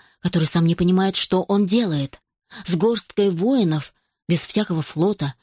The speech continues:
без всякой поддержки. Элладу считать нечего, там персидское золото делает своё дело. Этот безумец вздумал воевать с ним, с непобедимым царём Персии.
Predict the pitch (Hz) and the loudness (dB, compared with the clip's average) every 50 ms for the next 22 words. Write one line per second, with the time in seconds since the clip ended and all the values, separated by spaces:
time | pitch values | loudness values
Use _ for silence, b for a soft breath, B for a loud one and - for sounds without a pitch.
0 | _ _ _ _ - 156 143 - - - 190 196 190 - 156 - 160 151 143 123 | _ _ _ _ -2 -2 -2 -2 -2 -2 -2 -2 -2 -2 -4 -2 -2 -2 -2 0
1 | 147 165 190 196 - - - 165 135 - - _ _ _ _ _ _ _ _ _ | 0 0 2 2 0 -2 -2 -4 -6 -6 -10 _ _ _ _ _ _ _ _ _
2 | _ - 165 160 156 156 139 151 143 - - 151 - 147 - 151 165 175 - - | _ 0 2 2 2 2 2 2 0 0 0 0 -2 -2 0 0 0 0 0 0
3 | 175 165 170 156 - _ _ _ _ _ - 165 165 139 - 160 147 - - 165 | 0 -2 -2 -4 -6 _ _ _ _ _ -2 0 0 0 0 0 0 0 -2 -2
4 | 147 - - - 160 156 135 160 156 156 156 147 - 151 147 - _ 160 156 170 | -4 -2 -2 0 0 0 0 2 2 2 0 0 -2 -4 -6 -6 _ -2 0 0
5 | 156 151 151 - - 143 156 151 156 135 156 160 156 156 147 b b b b b | 0 0 -2 -2 -2 0 0 0 2 2 2 2 2 0 -2 b b b b b
6 | b 170 190 190 202 190 156 151 170 175 170 147 147 160 220 269 277 240 185 - | b -2 -2 0 -2 -4 -2 0 0 0 0 0 0 0 2 2 2 2 0 0
7 | - - - _ _ _ _ _ 160 147 151 147 143 156 214 233 240 240 226 214 | -4 -10 -18 _ _ _ _ _ -2 -2 0 0 0 0 2 2 2 2 2 2
8 | 196 208 220 226 214 233 233 165 - - - - 208 240 220 185 143 127 - _ | 2 2 2 2 0 0 -2 -2 -2 -4 -2 0 2 2 2 2 0 -2 -6 _
9 | _ _ _ _ _ - - - 175 160 - 170 151 143 160 135 156 165 175 185 | _ _ _ _ _ -2 0 0 0 2 0 0 0 0 0 0 0 2 2 2
10 | 196 190 185 - 170 156 151 160 175 185 185 285 302 226 - - - 139 131 127 | 0 0 -2 -2 0 0 2 2 0 2 2 2 0 0 0 -2 -4 -4 -4 -4
11 | 135 - | -6 -8